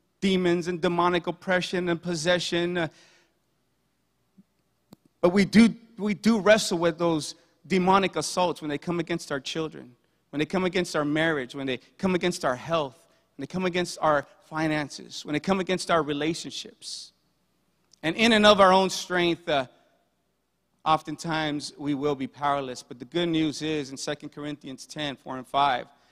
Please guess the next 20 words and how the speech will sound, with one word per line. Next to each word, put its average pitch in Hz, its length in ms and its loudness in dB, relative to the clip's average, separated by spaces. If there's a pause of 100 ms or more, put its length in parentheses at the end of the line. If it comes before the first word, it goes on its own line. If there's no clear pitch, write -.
(340)
that 135 140 -12
the 127 80 -6
weapons 151 360 0
of 131 140 -8
our 123 80 -2
warfare 131 460 -6
are 117 80 -8
not 123 260 -10
carnal. 120 460 -10 (440)
But 123 120 -14
the 135 60 -12
Bible 143 260 4
says, 127 280 -6
"Mighty 135 480 0
in 120 140 -12
God 131 340 -2
for 113 100 -20
pulling 147 340 -8
down 135 200 -6
strongholds, 127 920 -12